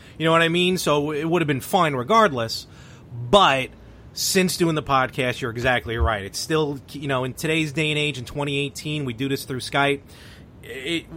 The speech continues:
you can be where, literally, you can be wherever you are. I could be wherever I am, and we can still do this. And it's definitely kept us in contact with each other, uh, which, again, for the better. So it's,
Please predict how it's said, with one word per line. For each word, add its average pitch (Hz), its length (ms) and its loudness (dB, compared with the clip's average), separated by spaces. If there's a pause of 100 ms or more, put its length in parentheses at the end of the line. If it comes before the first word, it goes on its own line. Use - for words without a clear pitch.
(180)
you 170 220 0
can 180 180 2
be 190 180 4
where, 151 240 0
literally, 120 600 4
you 131 180 -4
can 160 140 -2
be 170 180 2
wherever 160 420 4
you 147 240 0
are. 135 340 4 (920)
I 131 160 0
could 143 100 -8
be 143 80 0
wherever 139 340 0
I 127 140 -2
am, 123 240 -4
and 113 80 -8
we 120 100 -4
can 113 120 -10
still 123 240 -6
do 113 180 -4
this. 110 260 -6 (360)
And 127 120 -2
it's - 180 -4
definitely 131 460 0
kept 131 300 -4
us 120 200 -4
in 127 140 -8
contact 117 540 -4
with 113 140 -6
each 104 120 -10
other, 101 340 -6 (400)
uh, 98 380 -10 (260)
which, 139 300 -10
again, 127 400 -2
for 143 220 2
the 139 80 2
better. 107 380 0
So 107 360 -4
it's, - 480 -8